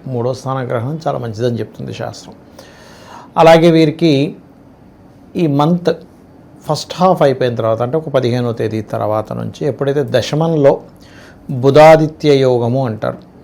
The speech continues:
అంటే, కెరియర్ స్థానంలో ఎప్పుడైతే బుధాదిత్య యోగం పడుతుందో, లగ్నాధిపతి వెళ్ళి ఒక కేంద్రంలో ఉన్నాడు ఎలాగో, ఇక్కడ రెండు విషయాలు మనకి మంచి చేస్తాయి.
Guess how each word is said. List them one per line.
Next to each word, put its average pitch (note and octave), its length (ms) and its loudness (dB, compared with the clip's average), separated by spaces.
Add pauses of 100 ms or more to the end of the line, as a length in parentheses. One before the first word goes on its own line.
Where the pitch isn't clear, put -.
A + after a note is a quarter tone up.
(320)
అంటే, F#3 140 -6
కెరియర్ F#3 440 4
స్థానంలో C#3+ 480 -2
ఎప్పుడైతే B2 280 0
బుధాదిత్య A2+ 480 -4
యోగం A2 220 -8
పడుతుందో, A2 540 -8 (500)
లగ్నాధిపతి D3 800 4
వెళ్ళి C#3 220 2
ఒక C3 160 -2
కేంద్రంలో B2 560 -2
ఉన్నాడు A#2 280 -6
ఎలాగో, A#2 300 -6 (640)
ఇక్కడ F3 240 -2
రెండు E3 260 6
విషయాలు F3+ 480 2
మనకి D3+ 540 -2
మంచి C3 400 -6
చేస్తాయి. - 360 -8